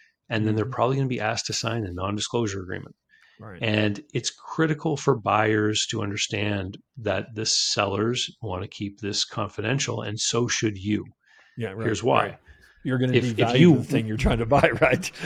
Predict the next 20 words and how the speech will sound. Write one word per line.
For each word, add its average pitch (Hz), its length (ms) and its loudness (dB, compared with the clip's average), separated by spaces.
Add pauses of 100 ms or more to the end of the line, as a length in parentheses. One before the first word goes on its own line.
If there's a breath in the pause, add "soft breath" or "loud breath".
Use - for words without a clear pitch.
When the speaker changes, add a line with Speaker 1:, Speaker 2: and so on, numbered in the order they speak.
(160 loud breath)
Speaker 1:
Yeah, 226 320 6
if 143 140 -2
you 190 240 6
really 160 500 6 (120)
hate 151 360 2
your 143 120 4
job, 123 500 4
or 107 100 4
if 107 100 -4
you're 107 120 0
trying 127 280 2
to 139 80 -2
grow 113 140 4
your 113 160 4
Speaker 2:
<laughs> 104 120 2
Speaker 1:
business 120 280 2
by 101 160 2
buying 104 340 2
other 101 200 2
businesses, 135 580 0